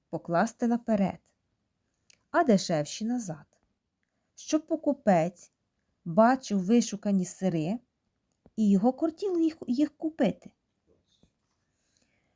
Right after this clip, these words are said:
Коли він купить сир, який дуже дорогий, ти можеш тоді запропонувати йому ще докупити один з дешевших». «Та, діду,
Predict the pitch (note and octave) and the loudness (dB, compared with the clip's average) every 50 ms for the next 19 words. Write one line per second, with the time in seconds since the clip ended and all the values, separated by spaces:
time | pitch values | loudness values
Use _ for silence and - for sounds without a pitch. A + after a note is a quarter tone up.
0 | _ _ _ _ _ _ _ _ _ - - C4+ D#4 F#4+ G#4 F#4+ E4 D#4+ D4 - | _ _ _ _ _ _ _ _ _ 0 2 4 4 4 2 2 2 0 0 -2
1 | - D#4 E4 D#4 - C#4 C#4 - - - - D#4+ F4+ F#4+ F4+ - - - _ _ | -4 -4 -4 -2 -2 -4 -4 -4 -10 -6 0 2 2 2 0 -6 -14 -20 _ _
2 | - G#3 G#3+ - - B3+ B3 G#3 G3 G3+ C4 A3+ F#3 E3 F3 F3+ E3+ - F#3+ G3 | -6 -6 -6 -2 0 2 2 2 4 4 4 4 4 2 0 -2 0 0 2 2
3 | G#3 G#3 A#3+ D4+ F4+ F#4+ - _ _ _ _ _ _ _ _ _ _ _ _ - | 2 2 2 0 0 -2 -4 _ _ _ _ _ _ _ _ _ _ _ _ -4
4 | D#4 F4 F4+ D#4+ C4 B3+ C4+ C4 B3 B3 A#3 - - G#3 F#3 - B3 A#3+ - A3 | 0 0 2 2 2 2 2 2 2 0 -2 -2 -6 -6 -2 0 0 0 0 -2
5 | G#3 - G3 F#3 - - F#3 F3 F3 F3 G#3+ A3+ A#3+ A#3+ A#3 G3+ G3+ G#3 G#3 G#3 | -2 -2 -4 -8 -4 -2 -2 -2 0 2 2 2 2 0 -2 0 2 2 2 2
6 | A3 G3 - - - - A#3+ A3+ G#3 F#3 - _ _ _ - F#3 F3+ - F3+ F3 | 0 -2 -6 -8 -8 -2 0 0 0 0 -4 _ _ _ -12 -12 -10 -8 -10 -8
7 | - A#3+ B3+ B3+ B3+ A#3+ - - E3 D#3 D3 F3+ F3+ F#3 E3 D#3 F#3+ F3+ - - | -2 0 0 0 0 -4 -8 -6 -8 -4 -2 -2 -2 -2 -2 -4 -6 -6 -6 -6
8 | - C#3 C3+ C3+ - - - D#3 - _ _ _ _ _ _ _ _ - D4 C4+ | -6 -6 -6 -6 -8 -12 -14 -14 -16 _ _ _ _ _ _ _ _ -2 0 0
9 | G#3 E3 F#3 E3+ D3 C#3 - - F#3+ | 0 2 2 0 0 0 -4 -10 -16